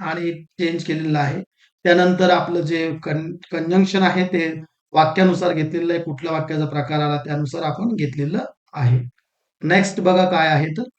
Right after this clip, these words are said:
imperative sentences. He says, "Close the window." He says to close the window.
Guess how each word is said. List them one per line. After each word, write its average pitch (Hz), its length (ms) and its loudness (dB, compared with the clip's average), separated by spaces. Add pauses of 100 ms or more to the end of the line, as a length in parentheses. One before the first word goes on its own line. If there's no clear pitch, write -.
(140)
imperative 202 640 6
sentences. 143 600 -10 (500)
He 226 140 10
says, 240 460 6
"Close 240 320 6
the 214 140 8
window." 196 280 8 (400)
He 180 100 -4 (120)
says 214 400 6
to 190 100 -4 (120)
close 190 400 8
the 151 100 0
window. 135 300 -2